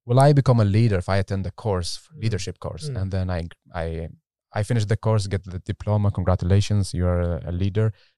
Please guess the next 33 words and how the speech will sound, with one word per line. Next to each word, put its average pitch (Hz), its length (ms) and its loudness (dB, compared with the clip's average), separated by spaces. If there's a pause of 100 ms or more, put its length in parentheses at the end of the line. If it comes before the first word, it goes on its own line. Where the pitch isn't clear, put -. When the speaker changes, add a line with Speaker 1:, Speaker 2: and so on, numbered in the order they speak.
Speaker 1:
Does 113 140 2
it 147 80 6
work 139 240 4
like 123 220 2
this, 156 220 -2
or? 113 200 0 (760)
Speaker 2:
To 196 80 -4
be 190 180 -2
a 214 60 2
leader, 196 380 -2
I 151 80 2
think 185 320 -6
you, 160 460 -12
you 185 180 -4
can 202 420 -4
be 135 320 -4
a 143 80 -4
leader 123 440 -4
without 123 400 -6
being 120 280 -8
a 120 40 -2
manager. 123 580 -4 (1600)
So, 156 220 -6
so 160 180 0
that's 156 360 0
maybe 143 320 0
part 135 280 -2
of 139 80 -2
the 131 80 0
answer. 127 300 -2
That 135 140 0
I - 20 4
think 143 360 -4